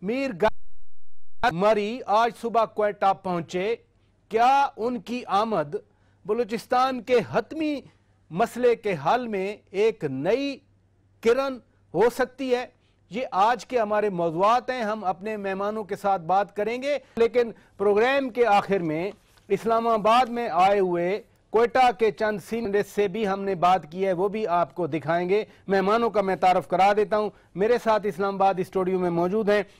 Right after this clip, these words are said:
डॉक्टर मारिया सुल्तान साहिबा, दिफाई तजिया निगार हैं,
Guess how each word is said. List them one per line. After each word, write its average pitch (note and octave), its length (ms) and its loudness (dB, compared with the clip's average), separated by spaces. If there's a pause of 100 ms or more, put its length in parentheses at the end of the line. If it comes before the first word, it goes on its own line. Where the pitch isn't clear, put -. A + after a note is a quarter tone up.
(160)
डॉक्टर F3+ 320 0
मारिया F3 360 2
सुल्तान F#3 460 0
साहिबा, F#3 480 2 (200)
दिफाई F#3 340 4
तजिया F#3 380 0
निगार F#3 420 4
हैं, F#3+ 240 0